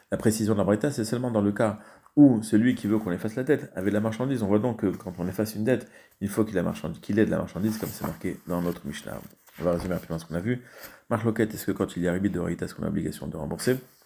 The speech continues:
On a expliqué que cette marloquette est Moraïm. En vérité, c'était aussi une marloquette Tanaïm. Les enfants qui ont un père qui avait pré-, emprunté de l'argent, Béribit,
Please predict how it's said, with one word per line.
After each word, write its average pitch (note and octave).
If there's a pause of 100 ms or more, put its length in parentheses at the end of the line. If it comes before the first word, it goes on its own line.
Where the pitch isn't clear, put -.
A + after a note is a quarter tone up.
(640)
On -
a A2
expliqué A2
que -
cette F#2+
marloquette G2+
est -
Moraïm. F#2 (520)
En A2+
vérité, G#2
c'était G2
aussi F2+
une G2+
marloquette -
Tanaïm. B2+ (520)
Les G#2+
enfants A2
qui -
ont F#2+ (100)
un F2
père A#2
qui F#2
avait F2+
pré-, -
emprunté G2
de F#2
l'argent, F#2
Béribit, F#2+